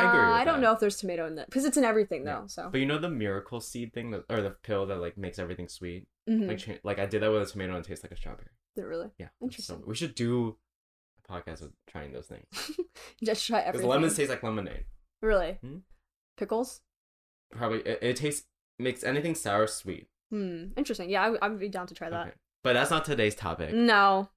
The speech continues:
Speaker 2: Today is much more interesting. <laughs>
Speaker 1: We're gonna be doing <laughs> so many quizzes.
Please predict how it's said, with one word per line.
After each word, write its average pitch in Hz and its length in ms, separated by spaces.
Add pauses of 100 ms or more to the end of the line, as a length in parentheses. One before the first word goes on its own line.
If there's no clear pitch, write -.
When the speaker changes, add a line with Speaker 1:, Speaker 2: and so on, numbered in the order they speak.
Speaker 2:
Today 277 280
is 240 140
much 196 500 (120)
more 190 340
interesting. 180 600 (520)
<laughs> - 540
Speaker 1:
We're 120 100
gonna 135 100
be 135 80
doing 110 840 (440)
<laughs> - 460
so - 340
many 123 200
quizzes. - 500